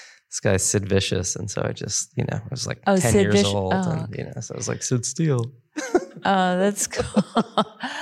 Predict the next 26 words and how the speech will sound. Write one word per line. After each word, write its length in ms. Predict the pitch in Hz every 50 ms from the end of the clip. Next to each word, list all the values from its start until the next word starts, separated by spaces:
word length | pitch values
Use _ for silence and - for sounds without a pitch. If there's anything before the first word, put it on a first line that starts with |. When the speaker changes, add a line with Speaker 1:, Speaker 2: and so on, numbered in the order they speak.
| - - - - - 269 247 214 339 320
Speaker 2:
Well, 420 | 233 240 240 233 233 226 - 151 -
when 280 | - 220 262 277 302 339
did 180 | 349 339 349 320
you 100 | 311 294
start 520 | 262 - - 247 240 240 240 240 - - - - - -
learning 460 | - 202 208 202 208 208 208 202 196 185
about 360 | 175 185 180 175 175 175 - -
the 80 | 165
father 680 | 165 - - 175 160 160 160 156 160 160 156 147 - - -
and 200 | 175 170 165 165
how 460 | 156 165 170 160 160 156 156 156 156 - - - - - _ _ _ _ _ _ _ _ _ _ _ _ _ _ _ _ _ _ _ _ _ _
overbearing 760 | - 180 165 156 175 156 156 175 165 165 165 165 165 160 165
he 140 | 160 170 165
was, 440 | 160 165 160 160 156 156 160 151 -
and 160 | 156 156 156
how, 360 | 156 165 151 151 151 160 156 - - - - -
when 200 | - 196 226 240
did 160 | 226 226 208 202
you 100 | 202 180
start 360 | - - 196 180 170 - - - - - 214
learning 220 | 202 - 190 170
Speaker 1:
Yeah, 200 | 139 123 113 110
Speaker 2:
about 180 | 170 165 160 -
that? 160 | 170 170 160
Speaker 1:
so 880 | - - - - - - - 190 185 190 185 180 180 175 175 - - - _ _ _ _ _ _ _ - _ _ _ _ -
in 400 | 170 175 170 165 165 165 151 151